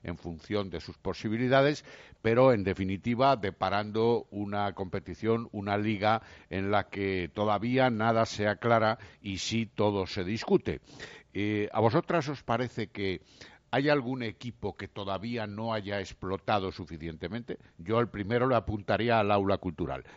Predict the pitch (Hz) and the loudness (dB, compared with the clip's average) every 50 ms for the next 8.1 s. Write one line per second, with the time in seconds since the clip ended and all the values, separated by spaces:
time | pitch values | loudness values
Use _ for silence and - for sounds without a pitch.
0 | - _ - 90 90 95 95 - _ - 92 92 92 87 107 123 147 127 - - | -12 _ -4 0 0 0 0 -2 _ -2 0 0 2 4 4 6 4 4 2 -2
1 | 92 80 73 - - - 82 78 87 87 87 85 82 80 - - 80 80 80 78 | -8 -10 -10 -12 -18 -16 -12 -8 -6 -6 -4 -4 -6 -8 -10 -12 -12 -12 -12 -12
2 | 78 73 76 76 73 - - - - 98 80 82 90 85 82 76 - - 85 78 | -12 -12 -14 -14 -14 -14 -14 -12 -10 -10 -8 -6 -6 -6 -6 -8 -10 -12 -10 -8
3 | 90 90 - - 98 95 104 107 98 80 87 80 82 - 92 92 92 - - 87 | -8 -8 -6 -6 -4 -2 -2 -2 -2 -4 -6 -8 -8 -6 -6 -6 -6 -8 -8 -8
4 | 85 85 101 101 95 87 - - - - - _ _ - 98 101 104 113 143 139 | -6 -4 -4 -4 -4 -6 -10 -18 -20 -20 -20 _ _ -6 -2 0 2 2 2 0
5 | - - - 117 110 117 110 104 95 85 82 95 101 101 101 90 - - 98 90 | -2 -4 -4 -2 -2 -2 -2 -2 -4 -4 -4 -6 -6 -6 -6 -8 -8 -6 -8 -8
6 | 82 76 _ _ _ _ - 127 139 147 151 139 139 131 123 - - - 123 110 | -8 -8 _ _ _ _ -4 2 4 6 6 6 4 2 0 -2 -4 -4 -2 -2
7 | 104 - - 120 113 107 95 104 107 101 - 98 104 95 98 104 104 90 - 107 | 0 0 2 2 2 2 0 -4 -6 -6 -4 -4 -4 -2 -2 -2 -4 -4 -6 -6
8 | 92 78 | -6 -6